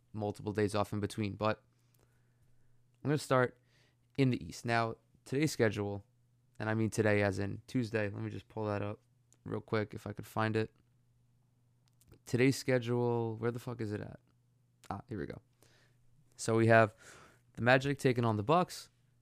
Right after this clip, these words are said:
the Miami Heat taking on the Indiana Pacers, Oklahoma City, Oklahoma City is going up against Houston, and the nightcap is probably one of the more anticipated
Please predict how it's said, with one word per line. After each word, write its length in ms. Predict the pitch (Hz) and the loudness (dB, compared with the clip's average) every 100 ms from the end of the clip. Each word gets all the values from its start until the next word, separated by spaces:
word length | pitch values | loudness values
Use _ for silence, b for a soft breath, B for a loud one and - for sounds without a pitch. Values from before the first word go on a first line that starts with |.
| _ - - | _ -14 -6
the 200 | 110 107 | -6 -2
Miami 300 | 113 117 117 | 2 2 2
Heat 280 | 110 117 - | 0 -2 -2
taking 280 | - 110 107 | 0 2 2
on 120 | 104 | 0
the 80 | 104 | 0
Indiana 320 | 104 104 101 | 0 0 0
Pacers, 540 | 107 104 104 104 95 - b | 0 -2 0 -2 -4 -12 b
Oklahoma 400 | 117 107 110 107 | -2 0 -2 -2
City, 380 | - 113 107 - _ - | 0 0 0 -6 _ -4
Oklahoma 400 | 110 110 107 104 | -2 0 0 -2
City 340 | - 104 101 | -2 -4 -4
is 280 | - 101 98 | -2 -2 -2
going 240 | - 104 101 | -4 -4 -4
up 80 | |
against 260 | - 95 - | -6 -10 -6
Houston, 380 | 160 160 139 131 - B B B | -6 -2 -2 -2 -6 B B B
and 360 | 117 117 110 - | -2 0 -2 -2
the 140 | 113 | 0
nightcap 500 | 117 113 117 110 107 _ b b - | 2 0 -2 -2 -4 _ b b -4
is 480 | 113 107 104 - - _ | -2 -2 -4 -8 -12 _
probably 480 | - 135 180 160 127 | -4 -2 0 -2 -2
one 160 | 117 113 | -2 -4
of 60 | |
the 40 | 107 | -2
more 220 | 107 104 | -2 -2
anticipated 760 | 101 113 - 110 104 107 101 | -4 -6 -4 0 0 0 -2